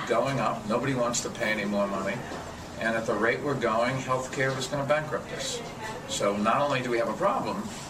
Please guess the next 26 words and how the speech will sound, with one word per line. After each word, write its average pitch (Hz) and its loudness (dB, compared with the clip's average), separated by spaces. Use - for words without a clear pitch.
it's - -6
gonna 110 -2
bankrupt 101 -2
us. - -4
And 104 -2
we've 107 -2
gotta 120 2
sit 113 0
here 151 -2
and 147 0
say 110 0
which 113 -2
things 110 -2
we're 107 -6
gonna 107 -2
do 147 -2
and 113 -2
which 104 -6
things 98 -4
we're 98 -2
not. - 0
Nobody 107 0
wants 110 0
to 113 -2
do 117 0
that. 139 0